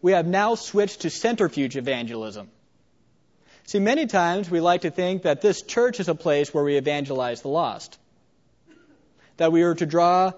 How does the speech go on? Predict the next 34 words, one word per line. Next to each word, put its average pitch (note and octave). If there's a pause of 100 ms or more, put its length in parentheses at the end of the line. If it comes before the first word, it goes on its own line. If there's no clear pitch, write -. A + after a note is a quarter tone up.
(180)
seeking G#3+
people D3+
to A#3+
our G3+
church, B2+ (200)
we C#3
share G#3+
our G#3
faith, C3 (180)
and D#3
then D3
we C3+
send D3
them C3+
out. A#2 (1400)
But F#3
the G3
design G#3
is D#3
not F3
that. F3+ (1120)
We G#3
are G#3
to G3
go F3+
into D#3
all D#3
nations. D#3+
We A3
don't B3+
believe G#3
in D#3+
outreach, E3
although D#3